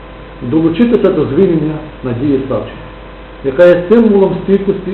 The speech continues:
і патріотизму української нації, і яку отримує Путін в місті, в якому бачить нас всіх, у психлікарні. Тільки ставши депутатом Верховної Ради, Надія буде мати можливість отримати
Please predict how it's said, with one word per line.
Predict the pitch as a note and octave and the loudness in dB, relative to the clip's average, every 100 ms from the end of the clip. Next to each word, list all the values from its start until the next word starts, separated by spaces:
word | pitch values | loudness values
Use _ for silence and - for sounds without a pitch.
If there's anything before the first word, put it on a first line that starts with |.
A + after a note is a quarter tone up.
| F#3 | -8
і | |
патріотизму | D3 D3 C3+ C#3 C#3 F3 D3+ D3 | -4 -2 2 2 4 2 2 -2
української | C3+ B2+ C#3 - D3 C#3 | -4 -4 -4 -6 -6 -4
нації, | D3 D3+ - A#2 A2 - - - - - | -2 -4 -6 -8 -8 -14 -18 -18 -10 0
і | |
яку | D#3+ E3 A3 A3 | 2 2 4 4
отримує | G#3+ G#3+ G#3 G3+ | 6 4 6 4
Путін | - - A#3 G#3 D#3+ | 4 2 0 2 0
в | |
місті, | E3 F3+ F3+ A3+ G#3+ - - - | 0 -2 -4 -8 -10 -12 -14 -2
в | |
якому | D#3 F#3 F#3+ | 0 4 4
бачить | F3 F3 F#3 F#3 C#3+ | 4 6 4 4 -2
нас | E3 E3+ | -6 -6
всіх, | - B2+ A#2 - - - | -6 -6 -6 -12 -18 -8
у | C3+ | -8
психлікарні. | - G#3 D#3 D3+ C#3+ C3+ - - - - - - - - - - - | 0 2 2 0 0 0 -4 -12 -18 -20 -20 -20 -20 -20 -20 -20 -2
Тільки | A#3+ A#3+ A3+ | 0 2 0
ставши | - A3 A3 | 2 2 2
депутатом | F#3+ F3 - G3 F#3+ F3 | 0 -2 2 2 2 0
Верховної | E3 F#3+ F#3 F3 | 0 0 0 2
Ради, | E3+ F#3 C3+ - - - - - | 4 6 4 -2 -8 -16 -18 -6
Надія | D3+ D3 F#3+ F#3+ | -4 0 2 4
буде | F3+ F3 | 2 0
мати | E3+ F3 F3 | 0 0 -2
можливість | D#3+ C3+ E3+ F3 D#3 - | -2 -2 2 4 4 -2
отримати | - F3 E3+ C#3+ | 0 0 0 -2